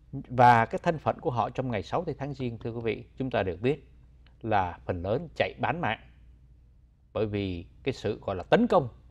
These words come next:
của những người nổi loạn. Trong đó chúng tôi muốn lưu ý quý vị một người <laughs> mà cái hình ảnh phải nói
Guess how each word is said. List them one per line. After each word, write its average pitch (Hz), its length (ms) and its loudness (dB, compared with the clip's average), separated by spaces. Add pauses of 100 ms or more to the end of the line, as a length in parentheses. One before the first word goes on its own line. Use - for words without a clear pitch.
(400)
của 101 380 -4
những 113 180 -4
người 95 220 -2
nổi 92 140 -4
loạn. 104 180 0 (1000)
Trong 135 140 2
đó 127 200 8
chúng 160 180 -8
tôi 120 160 4
muốn 123 140 -2 (140)
lưu 120 140 2
ý 120 220 2
quý 160 60 0
vị 120 140 -2
một 98 220 -8
người 107 340 2 (300)
<laughs> - 260 -14
mà 107 120 0
cái 131 140 0
hình 107 180 0
ảnh 98 180 -8
phải 120 120 -6
nói 131 160 -6